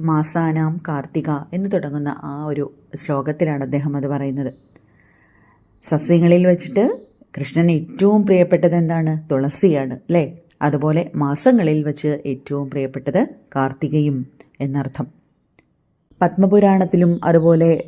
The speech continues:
സ്കന്ദപുരാണത്തിലുമൊക്കെ സൂചിപ്പിച്ചിട്ടുള്ള ഒരു കഥയാണ് ഈ ഒരു അവസരത്തിൽ ഓർമ്മ വരുന്നത്. ആ, ആ കഥ നിങ്ങൾ കേട്ടിട്ടുണ്ടോ എന്നറിയില്ല,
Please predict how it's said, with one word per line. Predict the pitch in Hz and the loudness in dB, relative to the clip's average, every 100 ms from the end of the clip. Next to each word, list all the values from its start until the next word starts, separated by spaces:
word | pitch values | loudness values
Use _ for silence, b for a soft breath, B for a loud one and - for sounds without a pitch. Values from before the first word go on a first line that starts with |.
| 139 | -6
സ്കന്ദപുരാണത്തിലുമൊക്കെ | - 170 165 190 202 185 175 160 165 165 160 156 151 | -2 2 4 6 6 4 4 2 2 2 2 2 2
സൂചിപ്പിച്ചിട്ടുള്ള | - 165 156 151 156 156 143 147 143 - | 2 2 2 2 -2 -2 -2 0 0 0
ഒരു | 156 | 0
കഥയാണ് | 151 147 - 180 160 147 147 - 143 | 2 0 0 2 2 2 0 -2 -2
ഈ | 147 | 2
ഒരു | 156 | 4
അവസരത്തിൽ | 156 143 - 143 139 139 | 4 2 2 0 2 2
ഓർമ്മ | 139 139 147 | 2 2 2
വരുന്നത്. | 147 135 127 123 - B B B B B _ - | 0 -2 -4 -8 -14 B B B B B _ -4
ആ, | 143 143 - | -2 0 -2
ആ | 147 | -2
കഥ | 156 147 156 170 | -2 -2 0 0
നിങ്ങൾ | 165 156 | 2 2
കേട്ടിട്ടുണ്ടോ | 160 156 - 147 165 156 | 2 2 2 0 2 2
എന്നറിയില്ല, | 165 160 151 147 143 156 | 2 2 2 2 2 0